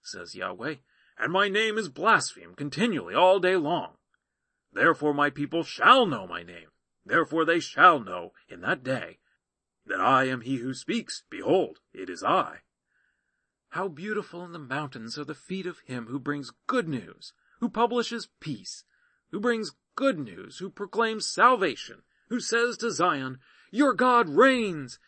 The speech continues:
Your watchmen lift up their voice. Together they sing. For they shall see eye to eye when Yahweh returns to Zion.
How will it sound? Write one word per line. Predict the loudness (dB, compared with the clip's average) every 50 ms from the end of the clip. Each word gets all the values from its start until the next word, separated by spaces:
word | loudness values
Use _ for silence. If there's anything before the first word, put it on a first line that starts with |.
| _ _ _ _
Your | -2 0 0
watchmen | 0 0 -6 -6 -6 -8 -12 -12 -12 -10 -8
lift | -10 -10 -10 _ -14
up | -14 -6
their | -4 -4 -2
voice. | 0 0 0 0 0 -2 -6 -12 -16 _ _
Together | -8 -2 0 2 4 4 4
they | 4 2 0
sing. | 0 -2 -4 -4 -6 -6 -8 -10 -12 -16 _ _ _ _ _ _ _ _ _
For | _ -16
they | -8 -4 -2 -2 -2
shall | -2 -2 -2 -2
see | -2 -4 -4 -4 -6 -6 -8 -8 -2
eye | 2 2 4 4 2 0
to | -6 -8 -8 _
eye | -6 -6 -6 -6 -8 -12 -14 -18 _ _ _ _ _
when | -12 -10 -8
Yahweh | -2 0 0 0 0 -4 -10 -12 -12
returns | -10 -12 -12 -12 -6 -4 -4 -4 -4 -6 -10 -14
to | -12 -12 -8
Zion. | -6 -4 -4 -4 -6 -8 -10 -16